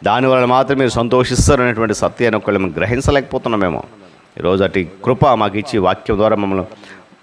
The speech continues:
మెళకువ కలిగేసినందుకు స్తోత్రాలు." విత్తబడిన మాట మా అందరి జీవితంలో నూరంతలు ఫలింపచేయండి. మీరే ఘనత, మహిమ పొందండి. యేసయ్య నామమున అడుగుతున్నాం తండ్రి, ఆమేన్. త్రియేక దేవుని దీవెన, ఆయన సన్నిధి కాపుదల సదాకాలం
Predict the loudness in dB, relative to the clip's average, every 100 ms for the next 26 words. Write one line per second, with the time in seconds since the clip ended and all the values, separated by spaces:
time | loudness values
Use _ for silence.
0 | _ -4 0 2 2 2 2 2 0 -4
1 | -2 -2 0 -2 -4 -12 -20 -20 _ _
2 | _ _ _ -10 -4 0 0 0 0 0
3 | 0 -2 0 0 0 0 0 0 0 0
4 | 0 -2 -2 -4 -6 -10 -12 -20 -20 _
5 | -2 0 0 -2 -4 -2 -2 -2 -4 -6
6 | -8 -10 -14 -6 -2 0 0 0 0 -2
7 | -4 -6 -4 -4 -4 -6 -10 -20 -20 -20
8 | -4 0 2 0 -4 -8 -20 -20 -20 _
9 | _ _ -16 0 2 4 4 4 4 2
10 | 2 2 2 0 0 0 0 0 0 0
11 | 0 0 0 0 2 2 0 -4 -8 -8